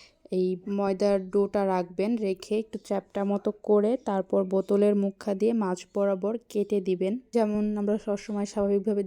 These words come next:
দেখি দোকানের ডোনাটগুলো কিন্তু মাঝখানে ফাঁকা রিংয়ের মতো থাকে। দেখতে পাচ্ছেন আমি সবগুলো বানিয়ে নিয়েছিলাম। আর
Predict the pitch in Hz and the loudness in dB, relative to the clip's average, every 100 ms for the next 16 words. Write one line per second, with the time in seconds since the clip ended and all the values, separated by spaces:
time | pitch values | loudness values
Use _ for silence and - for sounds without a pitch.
0 | 196 196 220 190 190 196 190 190 190 214 | 0 0 0 0 2 0 0 0 -2 -6
1 | 202 233 214 214 220 208 208 202 196 - | 0 4 4 4 0 0 0 0 -2 -4
2 | 214 208 214 185 196 202 208 202 196 190 | -2 -2 -4 -2 0 2 2 2 0 0
3 | 196 - 185 208 202 202 - 214 208 - | -4 -6 -8 -6 -4 -4 -2 -4 -4 -4
4 | 220 220 - 208 202 - 220 214 196 190 | -4 -4 -4 -4 -4 -4 -2 -2 -2 -2
5 | 196 190 196 196 208 196 269 - - - | -2 -2 -2 -4 -4 -4 -4 -10 -20 -20
6 | - 190 190 | -8 0 0